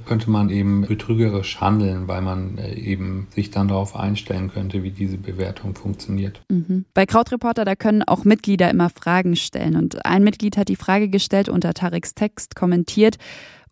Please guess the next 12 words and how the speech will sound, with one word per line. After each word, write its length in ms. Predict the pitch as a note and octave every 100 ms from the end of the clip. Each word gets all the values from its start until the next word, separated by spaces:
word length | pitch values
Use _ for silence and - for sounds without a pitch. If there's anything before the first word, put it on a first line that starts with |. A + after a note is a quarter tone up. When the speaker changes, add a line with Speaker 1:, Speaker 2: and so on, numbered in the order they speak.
| _ -
Speaker 2:
Und 500 | F#3 F#3+ F#3 F#3 F#3
vielleicht 240 | F3 E3+
haben 80 | F3+
Sie 120 | F3
dazu 280 | E3+ - F#3+
im 160 | F3
Zuge 240 | - F#3 F3+
Ihrer 220 | - D#3+
Recherchen 400 | F3 F3+ F3 -
auch 220 | - F#3+ F#3+
was 240 | E3 -
rausgefunden. 760 | - - - - D#3+ - F#3+